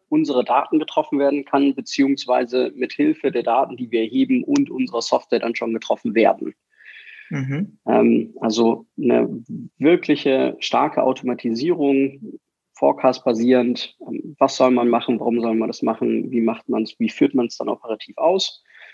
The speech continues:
Speaker 1: Was machen wir heute? Wir haben eine Software entwickelt, die eben auf, ähm, Basis eines Forecasts, ähm, berechnen kann, welches Produkt an welchem Point of Sale wie gut verkauft werden kann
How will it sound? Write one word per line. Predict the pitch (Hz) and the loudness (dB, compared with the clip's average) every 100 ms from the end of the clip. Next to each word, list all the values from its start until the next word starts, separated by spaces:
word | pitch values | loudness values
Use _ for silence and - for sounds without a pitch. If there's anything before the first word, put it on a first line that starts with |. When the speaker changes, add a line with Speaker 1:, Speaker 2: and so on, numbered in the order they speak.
| _ _ _ _ | _ _ _ _
Speaker 1:
Was | 123 143 - | -2 0 2
machen | 143 143 | 0 2
wir | 127 127 | 2 2
heute? | 165 185 185 170 165 - _ _ _ _ _ | 2 2 2 0 -2 -10 _ _ _ _ _
Wir | 135 | 2
haben | 131 | 2
eine | |
Software | 131 143 - 131 | 2 0 0 -2
entwickelt, | 120 139 139 131 - - | 0 2 2 0 -6 -6
die | 123 | -4
eben | 117 120 | -2 -2
auf, | 117 117 117 - - - | -2 -4 -6 -14 -16 -10
ähm, | 120 113 113 | -8 -6 -4
Basis | 117 123 120 - | 0 0 0 -4
eines | 120 120 - | -4 -4 -4
Forecasts, | - 147 156 - 135 143 - - - - _ _ _ _ | 0 2 2 2 2 2 0 -4 -8 -14 _ _ _ _
ähm, | 123 120 117 113 | -4 0 0 0
berechnen | 131 - 139 123 | 0 0 0 0
kann, | 135 135 135 - _ - | 2 2 2 -4 _ -2
welches | 135 - - - | 0 0 -4 -6
Produkt | 123 127 151 120 | -2 0 -2 0
an | 117 | 2
welchem | 127 139 123 | 2 0 -2
Point | - 123 - | -2 -2 -4
of | |
Sale | - 131 127 117 | -2 2 2 2
wie | 127 | 0
gut | 127 131 123 | 0 0 0
verkauft | 123 160 185 - | 0 0 0 0
werden | 151 147 | 0 2
kann | - 135 139 | 2 2 0